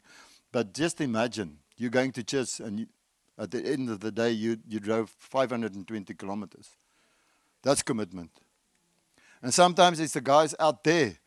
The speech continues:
that's more committed than the guys just fa-, five hundred and twenty meters from the church. Uh, that's a difference. So just a wonderful experience. And I invite you. We go there once a year in April, March, April, usually. Then we get the, uh,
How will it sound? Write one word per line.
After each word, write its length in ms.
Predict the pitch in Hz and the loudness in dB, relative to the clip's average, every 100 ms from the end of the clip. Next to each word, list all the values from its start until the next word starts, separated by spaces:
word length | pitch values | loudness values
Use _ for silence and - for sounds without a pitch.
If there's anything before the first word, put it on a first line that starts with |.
| - - _ | -20 -20 _
that's 220 | 127 117 | -4 0
more 160 | 135 143 | 2 2
committed 420 | 143 139 - 135 | 2 -2 -2 -4
than 140 | 120 | -6
the 80 | 117 | -6
guys 260 | 110 123 117 | 0 0 2
just 220 | 131 123 | -2 0
fa-, 200 | 143 139 | 0 0
five 180 | - 139 | 0 -2
hundred 160 | 131 123 | 0 -2
and 140 | 113 | -4
twenty 240 | 143 120 113 | -4 -4 -4
meters 320 | 123 123 - | -4 -6 -8
from 160 | 107 | -10
the 100 | 92 | -10
church. 400 | 82 82 80 - _ _ _ _ _ _ _ _ | -12 -16 -16 -20 _ _ _ _ _ _ _ _
Uh, 220 | 101 87 87 - _ - | -14 -12 -14 -18 _ -12
that's 200 | 101 - | -10 -8
a 60 | |
difference. 400 | 98 110 - 92 | -6 -6 -6 -8
So 140 | - 127 | -4 -4
just 240 | 123 147 | -2 0
a 80 | 135 | 0
wonderful 360 | 127 143 139 127 | 2 2 2 -2
experience. 540 | - - 123 113 95 | -4 0 0 0 -4
And 100 | 113 | -4
I 140 | 131 | -2
invite 360 | 165 139 180 - | 0 4 2 2
you. 120 | 107 - _ - - | -8 -8 _ -20 -14
We 120 | - 117 | -6 2
go 180 | 143 | 4
there 400 | 151 160 160 151 - _ _ _ - | 4 4 4 2 -4 _ _ _ -6
once 300 | 127 151 175 | -4 0 0
a 60 | |
year 360 | 143 143 160 143 | 4 4 4 2
in 260 | 117 139 135 - | 0 0 0 0
April, 560 | 147 - 185 190 202 - _ _ _ _ _ _ _ _ | 0 0 -2 -4 -4 -10 _ _ _ _ _ _ _ _
March, 300 | 110 123 151 - | 0 2 2 0
April, 420 | 151 151 156 156 | -2 0 0 0
usually. 480 | 131 131 135 156 160 | 0 -2 0 0 0
Then 260 | 139 131 127 | 0 -2 -2
we 140 | 127 | -4
get 220 | 117 131 | -2 -2
the, 240 | 139 131 | -2 -4
uh, 60 | - | -6